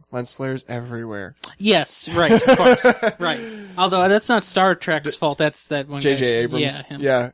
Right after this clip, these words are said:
Speaker 1: Oh, man,
Speaker 2: I
Speaker 1: Star
Speaker 2: hear
Speaker 1: Wars
Speaker 2: he's
Speaker 1: is
Speaker 2: off
Speaker 1: gonna
Speaker 2: of
Speaker 1: be
Speaker 2: that now.
Speaker 1: What?
Speaker 2: Yeah, he's on Star Wars now,
Speaker 1: Yep.
Speaker 2: right?
Speaker 1: Well, I mean, the, it's not like he can only work on one thing at a time.
Speaker 2: But he left
Speaker 1: It's not
Speaker 2: the Star Trek, um,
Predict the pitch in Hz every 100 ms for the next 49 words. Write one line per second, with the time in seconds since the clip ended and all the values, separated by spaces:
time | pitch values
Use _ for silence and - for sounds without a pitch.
0 | - 139 123 120 123 127 123 120 180 240
1 | 131 127 143 156 190 - 131 131 139 135
2 | - _ _ _ _ 123 165 139 139 147
3 | 139 165 160 139 135 135 139 127 135 -
4 | - 151 139 120 - 139 151 143 147 -
5 | _ - 151 208 196 165 170 160 151 147
6 | 127 147 117 117 123 127 120 113 107 127
7 | 120 107 107 165 170 196 185 262 - 139
8 | 160 165 - 214 - 165 143 _ 160 160
9 | _ _ - 156 147 143 143